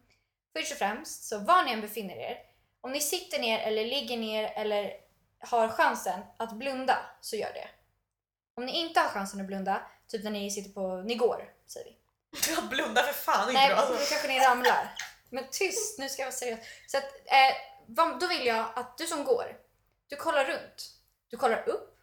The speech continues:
Speaker 1: och du kollar runt och du s-, kollar ner och du kollar vart befinner jag mig just nu. Vart är jag på väg? Vart är jag? Vart går jag precis just nu?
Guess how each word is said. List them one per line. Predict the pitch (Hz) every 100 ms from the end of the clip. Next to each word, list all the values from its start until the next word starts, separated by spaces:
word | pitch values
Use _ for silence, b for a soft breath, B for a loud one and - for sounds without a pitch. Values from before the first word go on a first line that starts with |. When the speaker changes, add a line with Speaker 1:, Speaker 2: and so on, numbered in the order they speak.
| -
Speaker 1:
och | 247
du | 262
kollar | 277 240 226 220 -
runt | 254 359 370 -
och | 240
du | 233
s-, | 240 -
kollar | - 240
ner | 226 285 320 -
och | 240
du | 247
kollar | 262 220 202 202
vart | 269 269
befinner | 226 - 214 196
jag |
mig | 202 -
just | -
nu. | - _ _ _ -
Vart | 226 226
är |
jag | 208
på | 214
väg? | 226 294 302 294 - b b b
Vart | 247 240 -
är | 226 208
jag? | 190 -
Vart | 247 -
går | 240 202
jag | 190
precis | 269 - 330 302 196
just | 190
nu? | 196 -